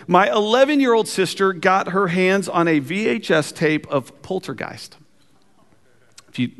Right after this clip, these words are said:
for those of you that are familiar with this movie, you know where that's going. My eleven-year-old sister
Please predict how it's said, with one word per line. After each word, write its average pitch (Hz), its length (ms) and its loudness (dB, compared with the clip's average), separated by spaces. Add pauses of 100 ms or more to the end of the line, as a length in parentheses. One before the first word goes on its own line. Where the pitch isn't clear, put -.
(120)
for 127 120 -4
those 123 220 -2
of 123 80 -4
you 131 80 2
that 123 140 2
are 117 80 0
familiar 131 320 0
with 127 80 -2
this 123 120 -8
movie, 143 220 -2
you 151 80 2
know 127 120 2
where 120 100 -2
that's 117 180 -2
going. 147 300 -2 (340)
My 170 180 4
eleven-year-old 208 480 0
sister 190 540 -2